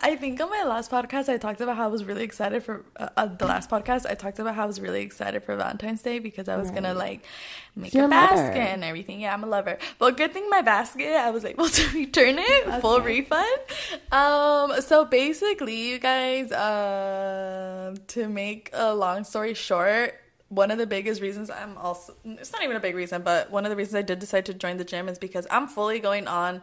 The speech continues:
Speaker 1: forcing and dedicating myself to me. Um, I just realized I'm at a place right now where relationship is not for me, dude. Um, it has a lot to do with my fucking lifestyle. Honestly,
Speaker 2: Mm-hmm.
Speaker 1: I'm a full-time mother to an infant,
Speaker 2: Mm-hmm.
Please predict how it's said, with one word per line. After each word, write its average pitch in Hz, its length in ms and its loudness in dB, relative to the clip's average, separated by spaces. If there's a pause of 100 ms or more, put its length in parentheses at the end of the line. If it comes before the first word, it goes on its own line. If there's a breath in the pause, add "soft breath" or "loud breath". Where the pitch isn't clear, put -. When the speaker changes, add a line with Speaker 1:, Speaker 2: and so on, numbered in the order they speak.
(1000 soft breath)
Speaker 1:
forcing 220 800 -2
and 226 100 -6
dedicating 190 380 -2
myself 180 320 -8
to 175 120 -12
me. 156 220 -14 (380 loud breath)
Um, 196 300 2
I 202 120 2
just 233 220 -6
realized 233 340 2
I'm 196 200 0
at 226 80 -2
a 269 60 0
place 185 360 -4
right 226 100 -8
now 240 200 -4
where 196 100 -4
relationship 190 760 -6
is 190 180 -8
not 180 580 -2
for 196 320 -2
me, 247 180 -6
dude. 302 440 -4 (120)
Um, 185 600 2 (480 loud breath)
it 226 60 -4
has 226 200 4
a 320 40 -4
lot 302 200 0
to 320 60 -8
do 277 60 -2
with 285 80 -2
my 302 100 0
fucking 302 240 2
lifestyle. 196 500 2 (180)
Honestly, 214 420 2
Speaker 2:
Mm-hmm. 185 100 2
Speaker 1:
I'm 226 180 4
a 247 140 2
full-time 254 920 2
mother 196 540 -2 (140)
to 240 180 -4
an 247 200 -8
infant, 220 640 -6
Speaker 2:
Mm-hmm. 190 500 -10